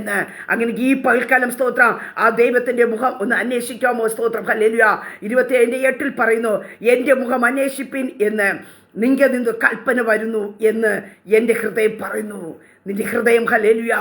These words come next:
പലപ്പോഴും പറഞ്ഞില്ലേ, ദൈവത്തിനോട് ഒന്ന് പറയാം, ദൈവത്തിൻ്റെ സന്നിധി ഒന്ന് മുട്ടുമടക്കാം, ദൈവത്തിൻ്റെ മുഖത്തേക്ക് ഒന്ന് നോക്കാമെന്ന്. പക്ഷേ എവിടെയൊക്കെയോ, സ്തോത്രം, അതിന്ന് മാറിപ്പോയെങ്കിൽ ഈ പൽക്കലും വീണ്ടും ആ കൽപ്പന നിന്നെ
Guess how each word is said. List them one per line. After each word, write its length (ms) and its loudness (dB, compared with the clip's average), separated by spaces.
പലപ്പോഴും 480 0
പറഞ്ഞില്ലേ, 480 0
ദൈവത്തിനോട് 640 0
ഒന്ന് 120 0
പറയാം, 480 -6
ദൈവത്തിൻ്റെ 460 0
സന്നിധി 240 2
ഒന്ന് 160 0
മുട്ടുമടക്കാം, 640 -4
ദൈവത്തിൻ്റെ 440 2
മുഖത്തേക്ക് 500 -2
ഒന്ന് 200 -2
നോക്കാമെന്ന്. 580 -4
പക്ഷേ 240 -6
എവിടെയൊക്കെയോ, 580 0
സ്തോത്രം, 380 -6
അതിന്ന് 300 2
മാറിപ്പോയെങ്കിൽ 760 0
ഈ 20 2
പൽക്കലും 480 0
വീണ്ടും 280 -2
ആ 180 -4
കൽപ്പന 320 -2
നിന്നെ 240 -2